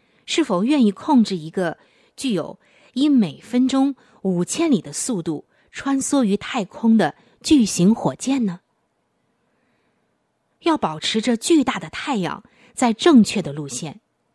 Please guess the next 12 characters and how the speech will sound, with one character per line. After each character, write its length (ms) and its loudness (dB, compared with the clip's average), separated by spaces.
同 200 2
时 320 -4
还 120 -2
要 120 4
指 240 -8
挥 220 -4
它 300 -8
不 160 4
与 100 0
太 220 -6
空 240 2
中 260 4